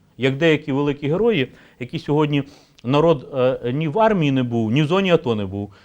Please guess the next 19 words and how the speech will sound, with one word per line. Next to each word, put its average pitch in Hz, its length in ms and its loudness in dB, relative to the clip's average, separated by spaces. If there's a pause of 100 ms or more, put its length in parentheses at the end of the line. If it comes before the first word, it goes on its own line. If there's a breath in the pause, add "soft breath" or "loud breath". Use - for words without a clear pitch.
(140 soft breath)
їздять, 147 680 0
е, 131 60 -6
сфотографувалися 139 1080 2
з, 110 120 -12
е, 123 440 -4
значить, 120 360 -8 (380 soft breath)
е, 113 80 -4
з - 80 -14
каналу 143 560 0
«Інтер» 147 320 -4
чи 127 120 -14
ще 196 180 -4
з 165 40 -4
якоїсь 127 380 -4
біди 117 200 -6
сфотографувалися, 185 840 -4 (260 loud breath)
значить, 139 160 -10
з 156 40 -2
автоматом 170 600 -2